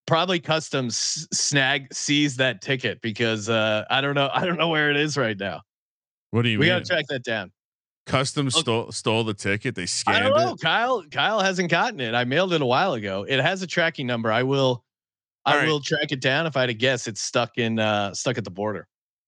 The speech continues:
Speaker 2: You wanna, let's see. You wanna hop in the, the juke for four hundred? Ooh,
Speaker 1: The
Speaker 2: that might,
Speaker 1: juke for four hundred.
Speaker 2: that might be fun.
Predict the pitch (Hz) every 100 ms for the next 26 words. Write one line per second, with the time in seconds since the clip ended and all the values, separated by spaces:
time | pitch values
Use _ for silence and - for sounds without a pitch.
0 | _ _ _ _ _ _ _ 131 131 135
1 | 139 135 131 127 120 113 - - 104 -
2 | - 73 67 - 117 123 113 120 120 131
3 | 117 110 104 95 90 87 82 57 95 _
4 | _ _ 95 80 80 87 131 - - -
5 | 98 - 110 107 95 95 127 151 _ _
6 | _ _ _ _ _ _ _ _ _ _
7 | _ _ - - 131 - 127 170 - 131
8 | - 135 117 113 92 - _ _ _ -
9 | 104 87 - - 50 - -